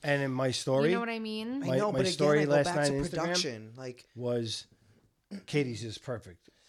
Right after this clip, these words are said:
Speaker 1: That was my story.
Speaker 3: I hear that. But
Speaker 2: Yeah,
Speaker 3: again,
Speaker 2: that's how John
Speaker 3: production,
Speaker 2: felt.
Speaker 3: like
Speaker 2: And me.
Speaker 3: What, that Katie's perfect?
Speaker 2: Yeah, Katie's perfect.
Speaker 3: I agree with that. I do. Like, even the way she told her off, I thought was perfect, too.
Speaker 2: No,
Speaker 3: When she
Speaker 2: everything
Speaker 3: went
Speaker 2: about
Speaker 3: out and she was like,
Speaker 2: every,
Speaker 3: "I understand,
Speaker 2: that's,
Speaker 3: but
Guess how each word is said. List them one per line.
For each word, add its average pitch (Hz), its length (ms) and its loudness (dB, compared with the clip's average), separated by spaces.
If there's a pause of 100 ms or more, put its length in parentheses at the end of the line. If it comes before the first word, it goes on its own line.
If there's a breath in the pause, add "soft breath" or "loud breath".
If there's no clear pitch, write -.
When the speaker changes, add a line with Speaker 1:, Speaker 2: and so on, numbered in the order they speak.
(100)
Speaker 1:
That 131 100 -12
was 120 120 -12
my 120 140 -10
story. 110 340 -10
Speaker 3:
I 160 100 -6
hear 190 240 -2
that. 147 360 -2 (440)
But 202 120 0
Speaker 2:
Yeah, 202 120 -2
Speaker 3:
again, 196 140 0
Speaker 2:
that's 208 140 0
how 208 100 -2
John 196 140 2
Speaker 3:
production, 196 280 2
Speaker 2:
felt. 165 180 0
Speaker 3:
like 165 140 -2
Speaker 2:
And 208 100 -2
me. 170 300 -4 (500)
Speaker 3:
What, 139 280 -4
that 131 140 -10
Katie's 139 280 -10
perfect? 175 520 -10
Speaker 2:
Yeah, 202 160 -2
Katie's 170 320 -10
perfect. - 480 -14 (180)
Speaker 3:
I 180 120 4
agree 208 200 0
with 226 160 -2
that. 135 240 0
I 147 80 0
do. 165 220 0
Like, 143 240 -2
even 202 280 -2
the 254 60 4
way 170 240 2
she 175 240 -2
told 160 280 -4
her 143 180 0
off, 135 360 -2
I 131 120 0
thought 127 200 -4
was 123 120 -6
perfect, 123 400 -8
too. 131 200 -6
Speaker 2:
No, 269 120 -10
Speaker 3:
When 254 80 -12 (320)
she 302 180 4
Speaker 2:
everything 320 60 6
Speaker 3:
went 302 160 4
Speaker 2:
about 302 120 10
Speaker 3:
out 302 40 12
and 294 100 4
she 202 100 -2
was 175 140 -2
like, 170 240 0
Speaker 2:
every, 370 300 10
Speaker 3:
"I 190 100 4
understand, 208 440 10
Speaker 2:
that's, 214 100 0
Speaker 3:
but 165 280 0